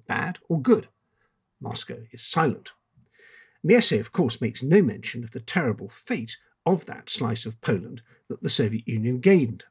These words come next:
under the deal with Hitler. This included mass deportations and the murder of twenty-three thousand captured officers at Katyn and elsewhere. The essay claims that the Soviet Union was pursuing its strategic, military and defensive goals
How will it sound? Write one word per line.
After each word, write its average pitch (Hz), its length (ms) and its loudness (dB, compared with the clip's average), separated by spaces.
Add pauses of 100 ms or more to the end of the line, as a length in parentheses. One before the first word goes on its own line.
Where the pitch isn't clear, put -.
under 110 180 -6
the 107 80 -8
deal 104 240 -2
with 92 180 -16
Hitler. - 320 -8 (520)
This 113 160 -6
included 113 500 -2 (300)
mass 120 400 0
deportations 117 880 -4 (260)
and 127 180 0
the 151 60 2
murder 110 320 0
of 113 260 -6 (220)
twenty-three 113 460 -4
thousand 113 480 -6
captured - 480 -8
officers - 500 -2 (320)
at - 260 -12
Katyn 131 480 0
and 117 140 -8
elsewhere. 117 520 0 (800)
The 131 80 2
essay - 380 -2
claims 113 420 -2
that - 180 -8
the 139 80 -2
Soviet 113 400 2
Union 123 380 2 (240)
was 143 260 -2 (180)
pursuing 139 680 6
its - 340 -2
strategic, - 880 0
military 147 600 0
and 135 160 -4
defensive 117 640 -4
goals - 500 -2